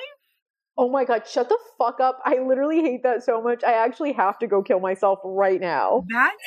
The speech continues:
Speaker 1: If
Speaker 2: weird.
Speaker 1: not only do I, see, remember how I told you earlier that when, like, you're in pain, I feel your pain? I feel the pain of you turning thirty-five right now, and it's deeply upsetting to me. <laughs>
Speaker 2: I don't
Speaker 1: Bro, thirty-five is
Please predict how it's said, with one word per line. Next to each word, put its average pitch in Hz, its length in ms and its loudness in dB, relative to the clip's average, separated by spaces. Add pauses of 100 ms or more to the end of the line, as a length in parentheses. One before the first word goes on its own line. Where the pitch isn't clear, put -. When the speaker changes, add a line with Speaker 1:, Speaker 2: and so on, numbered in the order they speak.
Speaker 1:
If 285 160 -6 (300)
Speaker 2:
weird. 175 380 -8 (640)
Speaker 1:
not 349 140 2
only 523 380 2
do 302 120 0
I, 277 120 0 (180)
see, - 180 -4
remember 370 220 0
how 494 160 2
I 381 60 0
told 311 200 -6
you 277 60 -4
earlier 240 320 2
that 226 140 0
when, 220 120 -4
like, 220 220 -2
you're 226 240 2
in 240 100 -2
pain, 214 300 -4
I 190 160 2
feel 190 240 0
your 214 160 2
pain? 254 300 -2 (160)
I 415 120 4 (140)
feel 285 180 0
the 247 100 0
pain 247 280 -2
of 220 100 0
you 214 140 0
turning 220 320 -2
thirty-five 202 480 0
right 208 160 0
now, 220 100 0
and 202 120 -2
it's 180 100 -4
deeply 190 340 0
upsetting 170 380 0
to 226 80 0
me. - 220 0
<laughs> - 40 -6 (3000)
Speaker 2:
I 196 120 -14
don't 269 80 -12
Speaker 1:
Bro, 277 220 2
thirty-five 523 560 2
is - 100 -10